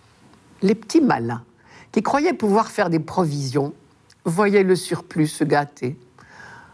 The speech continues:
Alors on était obligé d'en laisser pour les autres et de se contenter de son nécessaire. On se prend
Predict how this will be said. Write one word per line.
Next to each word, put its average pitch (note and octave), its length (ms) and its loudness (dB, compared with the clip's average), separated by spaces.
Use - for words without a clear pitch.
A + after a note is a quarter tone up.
Alors G3 320 4
on F#3+ 100 2
était F#3 320 0
obligé E3+ 440 2
d'en F#3 160 0
laisser E3 320 2
pour F3 180 2
les E3 240 4
autres F#3+ 420 -2
et E3+ 100 4
de E3+ 80 2
se E3 160 -2
contenter E3+ 800 0
de D3 100 -2
son C#3+ 300 -4
nécessaire. - 800 -4
On C#3 120 2
se - 160 -8
prend - 260 -2